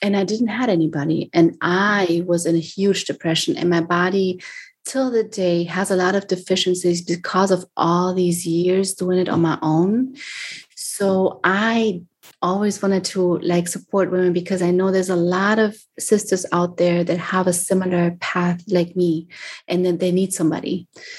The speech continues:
So I learned a lot. I actually healed a lot in my postpartum doula training. I healed a lot because I recognized a lot of things about how I went through birth, because when you're in birth, you're just in nine one one mode and you're just, like, going through it.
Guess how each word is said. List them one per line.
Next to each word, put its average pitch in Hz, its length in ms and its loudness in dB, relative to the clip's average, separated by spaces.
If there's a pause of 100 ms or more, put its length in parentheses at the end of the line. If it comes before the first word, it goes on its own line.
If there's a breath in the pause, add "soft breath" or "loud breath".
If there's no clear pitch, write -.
(200 loud breath)
So 170 720 0
I 214 120 0
learned 226 260 2
a 196 60 0
lot. 175 260 2
I 165 160 0
actually 196 240 -2
healed 196 340 0
a 175 60 4
lot 156 220 0
in 170 80 0
my 165 100 2
postpartum 165 600 0
doula 175 240 0
training. 165 480 -2
I 185 80 0
healed 180 320 2
a 175 60 2
lot - 260 -2
because 185 240 -2
I 185 80 2
recognized 175 640 0
a 180 40 0
lot 175 220 0
of 175 120 -4
things 175 300 0
about 165 380 0 (400 loud breath)
how 196 220 2
I 180 100 2
went 175 240 2
through 175 100 -4
birth, 180 240 0
because 180 240 -6
when 190 140 2
you're 233 120 0
in 220 60 -2
birth, 190 220 2
you're 185 80 2
just 185 200 -4
in 165 240 2 (240 loud breath)
nine 175 300 2
one 170 140 -2
one 170 400 0
mode 180 320 0
and 170 160 -2
you're 170 100 4
just, 170 200 -6
like, 156 140 -2
going 170 320 0
through 170 200 -2
it. 185 260 0